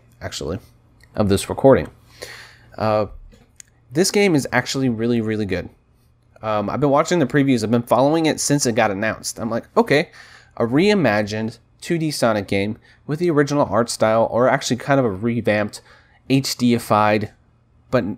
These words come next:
you know, still pixelated, like the old games, but widescreen, has new music that's remixed versions of the old songs." So I'm, I'm playing the game, and it's actually a lot of fun. It feels like you would,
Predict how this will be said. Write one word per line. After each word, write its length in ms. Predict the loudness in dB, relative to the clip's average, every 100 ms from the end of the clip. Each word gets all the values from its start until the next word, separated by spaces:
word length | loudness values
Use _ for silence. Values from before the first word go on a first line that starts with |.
| -4
you 140 | 0
know, 140 | 2 0
still 180 | -2 -2
pixelated, 640 | 0 0 2 2 0 -2 _
like 160 | -4 -2
the 80 | 0
old 200 | 0 -2
games, 300 | -4 -6 -10 -18 -2
but 120 | 0
widescreen, 680 | 2 0 0 0 2 2 -2 -8 -20 -20 _ _
has 300 | 0 0 2
new 180 | 2 4
music 420 | 4 2 0 0
that's 240 | 0 0 -2
remixed 600 | 2 4 4 0 -6 -12 _ _ _ -12
versions 520 | -2 0 2 0 -2
of 80 | -4
the 160 | -6
old 240 | -2 -4 -4
songs." 560 | -2 2 2 0 -8 -18 _ _ _
So 280 | -2 0 2
I'm, 200 | 2 0 2
I'm 140 | -2
playing 340 | 0 0 2 2
the 60 |
game, 280 | 2 0 0
and 140 | -2 -2
it's 120 | -2
actually 260 | -4 0
a 20 | 2
lot 160 | 2
of 60 | 0
fun. 260 | 0 -2 -4 -20 -20 -20 _ _ _ _ 0
It 240 | 0 0 -4
feels 380 | 0 2 2 2
like 380 | 2 0 0 -10 _ -8
you 300 | 0 2 4
would, 380 | 4 0 -4